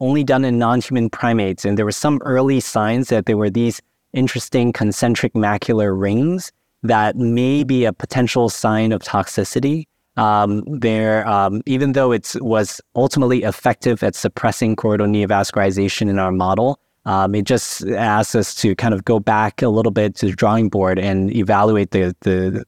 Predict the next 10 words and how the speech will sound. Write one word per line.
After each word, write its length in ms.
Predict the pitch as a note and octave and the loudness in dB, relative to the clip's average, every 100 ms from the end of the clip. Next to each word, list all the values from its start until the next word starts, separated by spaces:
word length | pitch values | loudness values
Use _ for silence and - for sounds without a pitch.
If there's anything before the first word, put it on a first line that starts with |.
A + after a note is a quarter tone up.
| - | -4
uh, 240 | F2 E2+ | -2 -2
potential 580 | - - B2 G#2 A2 G2+ | -6 -2 0 2 2 0
safety 480 | - A#2+ A2 - G#2 | 0 0 0 0 0
and, 240 | F#2+ F#2 - _ _ _ | 0 -2 -8 _ _ _
uh, 220 | G2+ F2+ F2+ | -2 -2 0
of 220 | F#2+ F2+ | 0 0
using 560 | G#2 G2+ G#2 G2+ G2+ - | 0 0 0 0 -2 -4
crispr 560 | - - - G#2+ G2 F#2 - - | -2 -4 0 2 2 0 -4 -4
targeting 480 | G#2+ G2+ G2 F#2+ | 0 0 2 0
tools. 540 | - - A2+ G2 F#2 | -2 0 2 2 -2